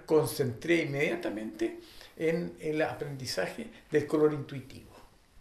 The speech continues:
Y te-, empecé a trabajar con treinta, cuarenta o cincuenta alumnos, que era, eran la, las primeras generaciones de alumnos que pasaron por esa escuela.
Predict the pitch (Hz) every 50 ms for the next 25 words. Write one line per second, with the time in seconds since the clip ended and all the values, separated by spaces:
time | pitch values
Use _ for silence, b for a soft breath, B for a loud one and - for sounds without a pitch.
0 | - _ _ - _ - b b b b b b b b b _ - 160 147 147
1 | 147 135 - - - - 165 151 123 110 123 117 - 170 175 175 165 147 139 151
2 | 185 180 180 - 151 135 123 117 110 - - - 135 147 165 180 - - 151 -
3 | - 135 135 147 151 - - - - 87 82 76 73 - 110 - 120 117 - -
4 | 160 - - - 131 135 139 147 170 175 185 185 180 185 B B B B B B
5 | B B - 151 147 143 143 147 147 147 147 147 143 139 127 - 120 123 135 131
6 | 120 113 - - 123 123 139 165 180 160 - - 147 135 131 117 107 98 - 156
7 | 160 165 180 175 - - B B B B B B B B 143 135 131 123 135 147
8 | 160 151 143 - - - 127 - - 143 147 147 - - 151 131 113 - 117 113
9 | - - 160 165 208 254 294